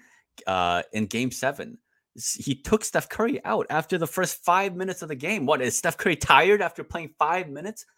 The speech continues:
of the first quarter? Why are you taking him out for a three-minute stretch of a do-or-die game? It doesn't make any fucking sense to me, Dre. Like, does it make any sense to you? Why would he come out with five minutes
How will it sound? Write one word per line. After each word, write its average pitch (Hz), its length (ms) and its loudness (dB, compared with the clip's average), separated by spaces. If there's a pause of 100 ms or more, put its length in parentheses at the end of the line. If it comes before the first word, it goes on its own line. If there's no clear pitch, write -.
(100)
of 165 120 -2
the 151 80 0
first - 340 -2
quarter? 180 460 0 (260)
Why 180 280 6
are 202 140 6
you 196 140 2
taking 190 360 2
him 165 140 -8
out 185 240 4 (240)
for 160 200 6
a 135 60 8
three-minute 180 680 0
stretch - 440 -4 (140)
of 147 120 -6
a 143 40 0
do-or-die 170 720 4
game? 196 340 -10 (400)
It - 140 -8
doesn't 214 240 -2
make 196 320 -2
any 233 260 0
fucking 208 340 -2
sense 208 280 -6
to 190 80 -8
me, 139 120 -2
Dre. 120 380 -4 (320)
Like, 127 80 -18
does 165 140 -4
it 202 60 -2
make 202 200 -2
any 214 140 0
sense 208 220 -6
to 208 100 -8
you? 220 260 -4 (320)
Why 220 160 6
would 254 120 2
he 247 80 0
come 233 220 4
out 247 180 8
with 185 260 4
five 254 280 6
minutes 247 440 -2